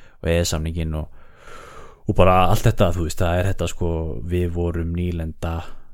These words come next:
og við ætlum ekki aftur að verða nýlenda. Og margir fræðimenn hafa svona þurft að færa rök fyrir því, sko, hvort Ísland var í rauninni nýlenda.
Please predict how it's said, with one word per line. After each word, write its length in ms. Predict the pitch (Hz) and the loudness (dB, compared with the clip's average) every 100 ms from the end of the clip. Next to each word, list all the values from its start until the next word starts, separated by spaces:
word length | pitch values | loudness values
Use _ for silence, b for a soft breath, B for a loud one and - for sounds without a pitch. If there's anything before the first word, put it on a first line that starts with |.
| - 90 | -10 -6
og 260 | 82 80 80 | -4 -6 -4
við 160 | 85 | -2
ætlum 240 | 85 87 82 | -2 -2 -2
ekki 260 | - 92 85 | 0 0 0
aftur 480 | 87 - - 95 85 | -2 -2 -2 -2 0
að 80 | 90 | 0
verða 240 | 90 98 | 0 2
nýlenda. 580 | 131 170 117 82 - - b b b - _ _ _ _ _ _ _ _ - | 4 6 6 4 -2 -10 b b b -20 _ _ _ _ _ _ _ _ 2
Og 300 | 117 120 120 - - - | 6 8 6 -2 -12 0
margir 300 | 131 214 180 | 2 4 6
fræðimenn 360 | 143 107 165 - - - - - - - | 6 4 2 -4 -10 -12 -18 -16 -14 -6
hafa 480 | 110 110 107 104 101 - - - - _ _ _ - - - - | -2 0 0 0 -2 -8 -18 -20 -20 _ _ _ -20 -20 -16 -2
svona 400 | 110 101 202 - | 0 0 -2 -4
þurft 160 | - | -6
að 60 | 127 | 2
færa 160 | 147 127 | 4 4
rök 200 | 156 - | 0 0
fyrir 160 | 135 - | -2 0
því, 160 | 110 104 | 0 0
sko, 560 | - - 101 98 95 - - - - - - _ _ _ _ - | -2 -2 0 0 -2 -6 -14 -16 -18 -20 -20 _ _ _ _ 4
hvort 440 | 143 247 - - 202 | 6 6 4 2 0
Ísland 340 | 196 220 165 113 | 2 2 2 0
var 200 | 254 302 | 0 0
í 20 | 90 | 0
rauninni 240 | 87 - | 0 -2
nýlenda. 380 | 65 - - - | -4 -6 -8 -10